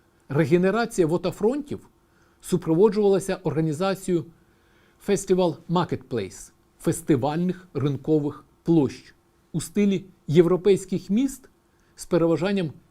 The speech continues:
місцевих невеличких торгових точок, невибагливою архітектурою та створенням відчуття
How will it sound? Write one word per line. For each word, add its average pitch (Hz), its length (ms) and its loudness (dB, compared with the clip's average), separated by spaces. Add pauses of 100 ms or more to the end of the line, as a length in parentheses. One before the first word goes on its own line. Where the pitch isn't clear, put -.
місцевих 185 760 2
невеличких 160 640 -2 (120)
торгових 170 440 0
точок, - 500 -6 (400)
невибагливою 170 920 4 (100)
архітектурою 180 880 -4 (380)
та 139 100 -8
створенням 147 640 -2 (300)
відчуття 131 760 -4